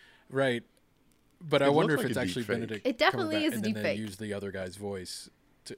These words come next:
Speaker 1: I don't, it, so it's interesting. Uh,
Speaker 3: I don't know.
Speaker 2: They, they, they, they may
Speaker 1: Right,
Speaker 2: ha-,
Speaker 1: to
Speaker 2: they may
Speaker 1: use
Speaker 2: have
Speaker 1: his
Speaker 2: had to make
Speaker 1: likeness.
Speaker 2: some sort of deal with him, though, to, to use his likeness and,
Speaker 1: Yeah.
Speaker 2: and then his name, because then you
Speaker 1: Stop.
Speaker 2: really are
Speaker 1: What is
Speaker 2: talking
Speaker 1: the
Speaker 2: about
Speaker 1: line?
Speaker 2: him. It could
Speaker 1: "Stop
Speaker 2: be a
Speaker 1: being
Speaker 2: coincidence.
Speaker 1: Benedict
Speaker 3: Well, I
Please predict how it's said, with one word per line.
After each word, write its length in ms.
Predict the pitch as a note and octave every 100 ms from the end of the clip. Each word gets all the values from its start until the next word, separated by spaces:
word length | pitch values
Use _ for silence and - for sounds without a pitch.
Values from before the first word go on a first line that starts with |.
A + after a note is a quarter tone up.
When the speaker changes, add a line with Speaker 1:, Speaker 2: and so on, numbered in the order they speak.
| C3
Speaker 1:
I 80 | C3+
don't, 180 | C3+
it, 300 | C3+ D3+ C#3+
so 160 | C#3+ C#3
it's 100 | C3
interesting. 580 | D#3 B2+ - A2 G#2+ G#2+ -
Uh, 320 | A2+ G#2 G#2 - _ _ _ _ _ _ _ _ _ _ _ _ _ -
Speaker 3:
I 120 | D#4
don't 220 | F4+ F#4+
know. 540 | F4+ F#4 E4+ D4+ D3 A3
Speaker 2:
They, 220 | C3+ C#3+
they, 200 | C#3 D3+
they, 80 | D3+
they 200 | D#3+ D#3+
may 140 | F#3+
Speaker 1:
Right, 60 | F#3
Speaker 2:
ha-, 40 | -
Speaker 1:
to 60 |
Speaker 2:
they 100 | -
may 120 | A2+
Speaker 1:
use 60 | E3
Speaker 2:
have 80 | D3
Speaker 1:
his 40 |
Speaker 2:
had 120 | A#2 A2+
to 100 | G#2
make 40 | G2+
Speaker 1:
likeness. 100 | -
Speaker 2:
some 140 | G2+
sort 180 | F2+ F2+
of 100 | F2
deal 200 | D#2 F2
with 200 | E2+ E2
him, 200 | F#2 F2
though, 300 | E2+ E2 D#2+ - _
to, 120 | G#2+ E2 -
to 100 | G2+
use 240 | F#2 E2+
his 160 | F2+ F#2
likeness 580 | F2 - F2+ F2 - -
and, 160 | G2
Speaker 1:
Yeah. 140 | G2+ -
Speaker 2:
and 160 | G2+ G2+
then 120 | G2+
his 160 | F#2 F2
name, 320 | F2+ F#2+ A#2
because 180 | G#2 E2+
then 140 | F2+
you 100 | F2+
Speaker 1:
Stop. 120 | F#3+
Speaker 2:
really 140 | - F2+
are 140 | F2+
Speaker 1:
What 260 | F2+ B2 G3+
is 80 | F#3+
Speaker 2:
talking 100 | D#3+
Speaker 1:
the 60 |
Speaker 2:
about 80 | D3+
Speaker 1:
line? 80 | E3
Speaker 2:
him. 80 | G#3
It 20 |
could 80 | G3
Speaker 1:
"Stop 240 | A3 A3
Speaker 2:
be 80 | F#3+
a 20 |
Speaker 1:
being 120 | G#3+
Speaker 2:
coincidence. 340 | G#3 G#3 G3 G3+
Speaker 1:
Benedict 320 | G3 F#3+ F3
Speaker 3:
Well, 80 |
I 40 | C#4